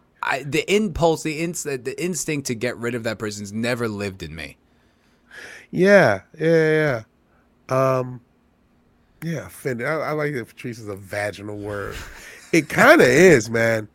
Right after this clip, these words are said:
Speaker 2: It kinda is a, like, uh, uh, you know, a lot of stuff has, like, a lot of femininity to it, or, you know what I mean? It's like, or not even femininity. That's the wrong word.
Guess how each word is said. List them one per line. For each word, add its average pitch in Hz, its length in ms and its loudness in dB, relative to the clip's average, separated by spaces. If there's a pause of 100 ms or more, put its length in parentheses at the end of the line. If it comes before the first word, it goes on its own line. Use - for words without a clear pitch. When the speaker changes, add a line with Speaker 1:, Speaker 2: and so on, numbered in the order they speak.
(500)
Speaker 2:
It 139 180 0
kinda 220 360 2
is 156 320 -2
a, 135 100 -4
like, 123 400 -4
uh, 123 40 -2
uh, 120 580 -6
you 147 180 -6
know, 127 460 -6
a - 40 -16
lot 247 320 0
of 381 100 4
stuff 139 260 -2
has, 123 220 -2
like, 127 180 -6
a 123 60 -4
lot 135 260 -4
of 120 220 -6 (1120)
femininity 135 1120 -4
to 110 200 -14
it, - 140 -20
or, 123 220 -14
you 147 140 -6
know 147 120 -2
what 156 100 0
I 165 60 0
mean? 175 180 0
It's 165 120 -6
like, 139 240 -4 (420)
or 131 260 -10
not 220 300 -2
even 220 120 -4
femininity. 127 480 -8
That's 135 160 -10
the 120 80 -18
wrong 110 260 -12
word. 107 260 -20